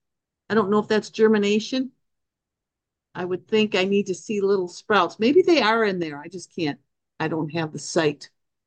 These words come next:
These old eyes. But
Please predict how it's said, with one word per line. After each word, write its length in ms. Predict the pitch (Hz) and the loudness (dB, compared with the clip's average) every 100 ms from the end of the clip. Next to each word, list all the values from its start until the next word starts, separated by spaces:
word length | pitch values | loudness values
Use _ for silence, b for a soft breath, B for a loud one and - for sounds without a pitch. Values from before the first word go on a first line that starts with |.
| _ _ _ _ _ - | _ _ _ _ _ -8
These 160 | 160 | -2
old 240 | 170 170 160 | 0 2 2
eyes. 480 | 151 151 143 143 - _ _ _ _ _ _ _ _ _ _ _ _ _ _ | 0 0 -2 -6 -14 _ _ _ _ _ _ _ _ _ _ _ _ _ _
But 160 | 233 214 | -8 -8